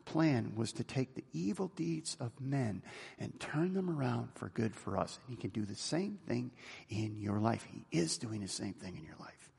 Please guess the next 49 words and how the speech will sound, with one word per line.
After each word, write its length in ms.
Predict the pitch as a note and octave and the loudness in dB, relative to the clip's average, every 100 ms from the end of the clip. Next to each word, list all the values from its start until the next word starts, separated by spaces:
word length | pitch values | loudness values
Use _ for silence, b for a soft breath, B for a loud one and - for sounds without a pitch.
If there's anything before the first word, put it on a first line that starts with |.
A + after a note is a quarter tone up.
| _ - _ - - | _ -20 _ -20 -6
So 140 | - | 4
there 160 | F3 G3+ | 8 8
is 160 | A#3 | 8
no 100 | F#3+ | 6
plan 320 | G3 F#3 G3 F#3 | 4 6 6 6
B. 320 | G#3+ G3 - - - | 4 2 -2 -12 -2
God 160 | - F3+ | 2 4
doesn't 240 | G3 G3 | 4 6
need 140 | A3 | 4
it. 140 | G#3 - - - - _ - _ _ _ _ _ _ | 4 0 -14 -20 -20 _ -20 _ _ _ _ _ _
God 180 | - G3 | 4 10
has 160 | A#3 G#3+ | 10 8
a 60 | |
plan 300 | - G#3+ A3 | 6 6 8
A. 220 | A3 A#3+ G#3 - - - - - _ - | 8 6 4 -8 -20 -20 -20 -20 _ 8
And 100 | D#3+ | 8
he's 140 | D#3+ | 12
not 160 | F#3+ G3 | 12 12
done 220 | F#3+ A#3 | 10 10
with 100 | F3+ | 8
you. 140 | C3+ | 8
As 100 | B2+ | 10
long 220 | E3+ G3+ | 12 10
as 120 | A#3 A3+ | 8 6
you 140 | A#3+ | 10
are, 120 | A3+ B B B | 10 B B B
as 160 | D3 C3+ | 10 12
long 320 | E3 G#3+ C4+ | 12 12 12
as 80 | A#3+ | 12
you 80 | |
have 80 | C#4 | 12
a 80 | C4+ | 12
pulse, 580 | C4+ C4+ A#3 - - - - - - - _ - | 12 12 12 6 -4 -8 -16 -20 -20 -20 _ 8
as 180 | C#3+ C#3 | 10 12
long 200 | G#3 B3 | 12 12
as 80 | A3+ | 12
you 60 | |
have 100 | C4 | 12
a 60 | B3+ | 12
breath, 360 | A3+ C4 G3+ - - B B B B | 12 12 12 4 -10 B B B B
God 220 | B2+ C3+ | 12 12
isn't 200 | D3 F3+ | 12 12
done 240 | F#3 A3+ | 12 12
with 100 | A3+ | 12
you. 160 | D3 G2 - - B B | 6 4 0 -14 B B
The 200 | D#3+ D#3+ | 10 10
eternality 760 | - - G3+ F#3 G#3 C#4 C#4 C4+ | 6 10 12 12 12 12 12 12
of 100 | G3+ | 12
God 380 | A3 F#3 A#2+ | 12 12 12